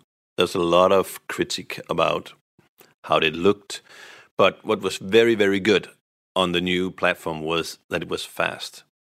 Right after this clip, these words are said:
We put all our focus on having a very, very low load time. I think it's one of the fastest mobile sites in Denmark now. It's very, very fast. And we really put a lot of pressure and a lot of effort in making it very fast.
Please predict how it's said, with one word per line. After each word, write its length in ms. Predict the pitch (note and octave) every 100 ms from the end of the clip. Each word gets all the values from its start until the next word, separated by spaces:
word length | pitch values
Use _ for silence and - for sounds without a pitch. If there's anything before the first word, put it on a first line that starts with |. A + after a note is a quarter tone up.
| _ _
We 100 | -
put 220 | - - -
all 200 | B2 B2+
our 120 | A2
focus 480 | - G#2+ G#2+ G#2 -
on 340 | - F2 E2+ E2 _ _
having 320 | - G2 G2
a 40 | F#2
very, 460 | E2 E2 G2 G2
very 280 | F2+ F2 F2
low 360 | F2+ E2 F2 F2 _ _ -
load 340 | E2+ E2 F2+
time. 420 | - E2 D2 - - _ _ _ _ _ -
I 80 |
think 260 | F2+ B2 A2
it's 120 | E2+
one 120 | F2+
of 80 | E2
the 80 | D#2+
fastest 680 | - E2+ - - - - - - - - - _ -
mobile 400 | F2 F2 E2 D#2
sites 320 | - - -
in 80 | D#2
Denmark 320 | D#2+ D#2 -
now. 320 | E2 D2+ D2+
It's 120 | C#2+ -
very, 340 | F2 G2+ G2
very 220 | E2+ D#2+
fast. 320 | D#2+ - - -
And 140 | E2+
we 180 | E2+ F2
really 480 | - F#2+ A#2 A2 F#2+
put 340 | - - F#2+ -
a 60 |
lot 200 | F2 F2
of 220 | F2+ -
pressure 300 | - F2 -
and 120 | D#2 D2+
a 40 |
lot 160 | E2+ F2+
of 100 | -
effort 340 | E2+ - F2+ -
in 180 | E2+
making 320 | E2 E2 - D#2
it 120 | D2
very 240 | E2 E2
fast. 380 | D#2 - -